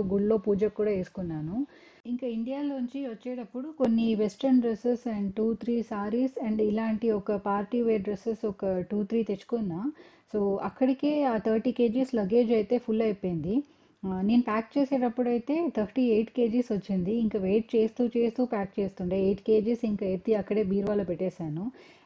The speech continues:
And మిగతా బట్టలు అయితే ఈ శారీస్, పట్టు చీరలు, చుడిదార్స్, ఇంకా చాలా ఇవన్నీ అయితే ఇంకా కబోర్డ్స్ and బీరువాస్‌లో భద్రంగా నిద్రపోతున్నాయి. <laughs> So అలా అయింది ప్యాక్ చేసి తెచ్చేటప్పుడు. ఇంకా జ్యువెలరీ గురించి అయితే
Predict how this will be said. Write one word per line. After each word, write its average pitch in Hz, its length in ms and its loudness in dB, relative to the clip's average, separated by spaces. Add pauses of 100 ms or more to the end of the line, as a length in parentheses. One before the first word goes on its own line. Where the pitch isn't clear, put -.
And 208 200 0
మిగతా 226 320 2
బట్టలు 226 380 2
అయితే 220 320 2 (240)
ఈ 208 200 2
శారీస్, 190 540 0
పట్టు 190 280 -4
చీరలు, 190 460 0
చుడిదార్స్, 196 600 -2
ఇంకా 190 200 -2
చాలా 196 460 0
ఇవన్నీ 202 460 0
అయితే 220 340 -2
ఇంకా 220 280 0
కబోర్డ్స్ 202 500 0
and 196 120 0
బీరువాస్‌లో 202 540 -2
భద్రంగా 190 460 0
నిద్రపోతున్నాయి. 190 800 -4 (100)
<laughs> 226 140 2 (540)
So 202 140 -6 (600)
అలా 190 260 0
అయింది 208 340 2
ప్యాక్ 196 260 -2
చేసి 214 260 0
తెచ్చేటప్పుడు. 180 640 -2 (2750)
ఇంకా 247 280 -6
జ్యువెలరీ 233 500 -4
గురించి 262 340 2
అయితే 233 320 -2